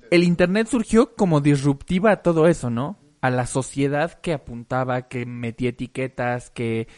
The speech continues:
decía que no. El internet surgió como un canal alterno para que la gente pudiera ser ella misma.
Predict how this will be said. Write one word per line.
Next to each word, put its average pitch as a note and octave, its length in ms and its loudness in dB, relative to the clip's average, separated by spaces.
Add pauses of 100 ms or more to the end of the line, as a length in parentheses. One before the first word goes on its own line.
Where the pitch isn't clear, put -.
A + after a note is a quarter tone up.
(120)
decía B2 300 -4
que C3 140 -6
no. B2+ 220 -4
El C#3+ 120 0
internet C#3+ 340 -6
surgió E3+ 300 -8
como D#3 200 -8
un D#3 120 -8
canal D3 360 0
alterno C#3+ 540 0
para A#2+ 240 -6
que A#2+ 140 -6
la A#2+ 80 -4
gente C3+ 320 -4
pudiera B2+ 320 -2
ser C3 180 -4
ella B2+ 220 -2
misma. C#3+ 380 -4